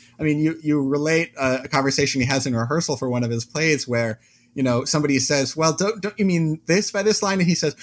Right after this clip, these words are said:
"No, I, you know, we can't know what the playwright meant.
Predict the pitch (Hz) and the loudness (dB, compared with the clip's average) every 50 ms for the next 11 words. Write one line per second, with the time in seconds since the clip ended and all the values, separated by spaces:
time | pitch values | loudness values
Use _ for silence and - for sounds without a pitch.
0 | - - - 190 180 170 170 165 165 165 190 - - - 185 190 175 151 156 170 | -20 -10 -2 0 0 2 2 0 0 0 -2 -2 -2 -2 0 0 2 2 0 0
1 | 190 180 - 240 240 - - 160 165 165 165 147 156 160 - 147 123 - - 156 | -2 0 2 0 0 0 0 0 2 2 2 2 0 -2 -4 -6 -8 -4 -2 0
2 | 147 147 147 143 135 135 - - 123 135 139 135 135 139 135 135 - - | 2 2 2 2 0 -2 -2 -2 -2 0 2 2 2 2 0 -2 -4 -8